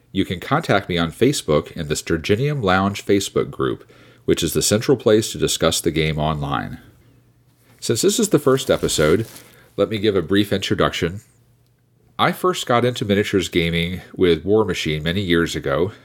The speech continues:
shortly after the game first came out, and since then have branched out into a lot of different miniatures games. When Spartan Games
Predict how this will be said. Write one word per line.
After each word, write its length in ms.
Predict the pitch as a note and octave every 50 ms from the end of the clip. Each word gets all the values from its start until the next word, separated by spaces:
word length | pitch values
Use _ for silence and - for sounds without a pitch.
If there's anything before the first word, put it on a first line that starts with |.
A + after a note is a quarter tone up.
| _ _ -
shortly 360 | - - D#3+ F3+ - A2 A2
after 220 | A2 G#2+ - -
the 60 | G2 E2+
game 240 | D#2 F2 E2+ E2+
first 320 | D#2+ - E2 D#2+ D#2 - -
came 240 | - D#2+ D2+ C2+ C2+
out, 300 | - C#2 E2 - - - _ _ - - - - - - - -
and 300 | F2 F2+ F#2 F2+ F2+ F2+
since 280 | - - D3+ D3+ - -
then 280 | B2 A#2 - A#2+ A2+
have 440 | G2 G#2 G2 F2 F2 E2+ E2+ - -
branched 460 | - G#2 F2+ F#2+ G2 A2 - - -
out 160 | F2+ F2+ F#2
into 240 | F2+ F2 E2+ F#2 F2+
a 80 | E2+ F2+
lot 160 | G#2 C3 D3
of 80 | C#3+ A#2
different 260 | G#2+ - - E2+ D#2+
miniatures 440 | E2 D#2+ D#2 - - C#2+ C2 - -
games. 400 | - G1+ G1+ - - - - - _ _ _ _ _ _ _ _ _ _ _ _
When 460 | - G2+ G2+ G2 F#2+ F#2 F#2+ G2 - - -
Spartan 520 | - - - A2 A#2+ E3+ G3+ G3+ F3+ C3+ G2
Games 500 | F2+ D#2+ D#2 D2+ D2+ F2 G2 - -